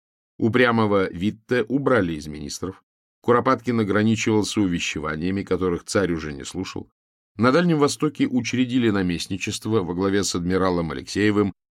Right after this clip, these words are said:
наделённым чрезвычайными полномочиями. Это был член Безобразовской клики.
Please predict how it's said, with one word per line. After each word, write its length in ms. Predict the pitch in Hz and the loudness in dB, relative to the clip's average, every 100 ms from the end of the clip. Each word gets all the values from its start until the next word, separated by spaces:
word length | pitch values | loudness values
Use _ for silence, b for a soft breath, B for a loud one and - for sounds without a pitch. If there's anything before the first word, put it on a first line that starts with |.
| - | -2
наделённым 580 | 107 107 117 123 123 113 | 2 4 4 4 2 0
чрезвычайными 840 | 113 110 113 120 120 120 101 92 | 0 0 0 0 2 2 2 0
полномочиями. 800 | 87 95 107 113 87 - 53 50 _ _ - | -2 -2 -2 -2 -4 -8 -10 -14 _ _ -14
Это 180 | - 92 | -6 -4
был 160 | 82 | -4
член 340 | 71 - 90 90 | -4 -2 -2 -2
Безобразовской 840 | 80 98 113 101 76 76 - 104 | -4 -2 0 0 -4 -8 -8 -8
клики. 440 | 110 - - - | -6 -8 -10 -18